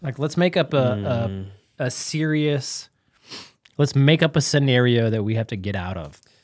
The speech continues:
Speaker 2: <clears throat> So is it sort of like, okay, um, would it, the scenario we should get out of, should it be like you're just starting out, or should it be like you can't get out of the truck, or what? Maybe we could do both.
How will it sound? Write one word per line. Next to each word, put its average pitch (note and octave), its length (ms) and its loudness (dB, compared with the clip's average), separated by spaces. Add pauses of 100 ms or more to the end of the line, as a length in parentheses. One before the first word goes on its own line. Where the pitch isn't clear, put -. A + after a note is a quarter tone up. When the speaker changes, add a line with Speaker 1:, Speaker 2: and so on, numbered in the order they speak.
(120)
Speaker 2:
<clears throat> F#2 220 0
So D3+ 180 2
is D3+ 160 4
it E3 80 -2
sort F3 200 4
of C#3+ 120 4
like, A#2 300 2
okay, A2+ 380 2 (160)
um, A#2 380 2
would C3+ 160 4
it, B2 220 0 (800)
the A#2+ 80 -4
scenario C#3+ 540 2 (640)
we C3 100 -2
should A#2 140 -4
get A#2 100 -2
out A#2 200 2
of, G#2+ 120 -2
should A2+ 180 -2
it A2 120 -4
be A#2 180 2
like G#2 220 0
you're G#2+ 80 -2
just G#2 200 -2
starting G#2 320 -2
out, F#3+ 340 4
or A#2+ 80 -6
should A#2 180 -2
it G#2+ 100 -4
be G#2+ 160 -4
like F#2 240 -6
you F#2+ 80 -16
can't F#2+ 220 -12
get F#2+ 120 -10
out F2 120 -12
of E2+ 60 -20
the E2 100 -18
truck, - 560 -4 (400)
or G#2 960 0
what? G#2 420 -6 (1120)
Maybe B2 120 2
we A3+ 100 0
could G#3 100 -4
do A2 80 -6
both. - 480 -10